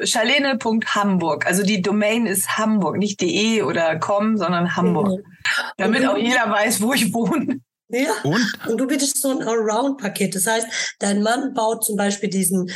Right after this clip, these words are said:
Speaker 2: wie heißt es, wenn man da drunter heiratet?
Speaker 1: Traubogen. Traubogen.
Speaker 2: Genau, so ein Traubogen. Du leitest durch die Hochzeit.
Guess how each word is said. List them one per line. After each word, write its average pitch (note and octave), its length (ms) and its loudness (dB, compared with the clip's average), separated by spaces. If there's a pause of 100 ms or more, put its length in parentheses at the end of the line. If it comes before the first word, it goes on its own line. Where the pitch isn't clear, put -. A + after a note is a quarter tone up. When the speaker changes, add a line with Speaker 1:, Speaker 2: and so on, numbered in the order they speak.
(160)
Speaker 2:
wie G#3+ 120 0
heißt C4+ 200 -2
es, C#4 120 -4
wenn C4+ 100 0
man B3 100 0
da A3 180 0
drunter A#3+ 400 -2
heiratet? A#3 280 2
Speaker 1:
Traubogen. G3 500 0
Traubogen. F#3+ 420 2
Speaker 2:
Genau, F#3 180 2
so - 140 0
ein F#3+ 80 0
Traubogen. B3+ 720 -2
Du G3 100 -4
leitest C4+ 600 -2
durch C4 220 0
die A#3+ 100 -2
Hochzeit. B3 440 -2